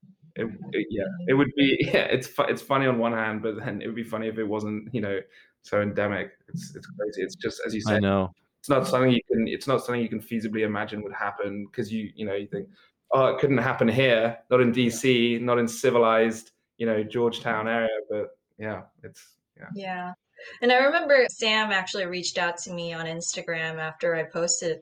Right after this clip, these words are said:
Speaker 3: about it, and he was like, "Oh, why, why don't you tell, like, the student government, uh, <clears throat> about it, like, tell someone at school?"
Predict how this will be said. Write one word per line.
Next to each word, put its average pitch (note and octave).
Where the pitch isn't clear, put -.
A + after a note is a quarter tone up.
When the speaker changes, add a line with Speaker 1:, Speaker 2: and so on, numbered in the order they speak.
Speaker 3:
about D#3
it, D#3+
and D#3+
he E3
was D#3+
like, D#3+
"Oh, F#3
why, E3+
why D#3
don't E3+
you F3
tell, E3
like, D#3+
the D#3+
student D3+
government, D#3+
uh, F3
<clears throat> -
about F#3
it, F#3
like, E3
tell F3
someone F3+
at D#3
school?" G#3